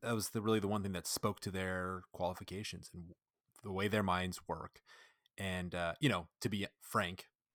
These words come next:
parallelism, inverted parallelism, chiasmus, I don't know <laughs> what those things are. You probably do, uh, because, you know, you're a, you're a Shakespearean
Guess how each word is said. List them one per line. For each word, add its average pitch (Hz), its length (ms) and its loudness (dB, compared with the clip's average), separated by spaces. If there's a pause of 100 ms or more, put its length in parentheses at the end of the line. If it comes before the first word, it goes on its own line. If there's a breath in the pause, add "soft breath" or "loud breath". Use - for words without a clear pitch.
(140)
parallelism, 107 760 4
inverted 104 320 2
parallelism, 101 520 2
chiasmus, 101 440 -2
I 123 100 4
don't 123 180 0
know 110 280 2 (100)
<laughs> 143 140 -10
what - 220 2
those 123 220 2
things 117 280 0
are. 101 280 4 (160 loud breath)
You 202 120 6
probably 85 260 8
do, 85 380 -4
uh, 92 320 2
because, 92 320 -2
you 98 60 -2
know, 90 40 -2
you're 90 220 -2
a, 82 60 -2 (180)
you're 92 120 -6
a 82 40 -6
Shakespearean 82 640 -12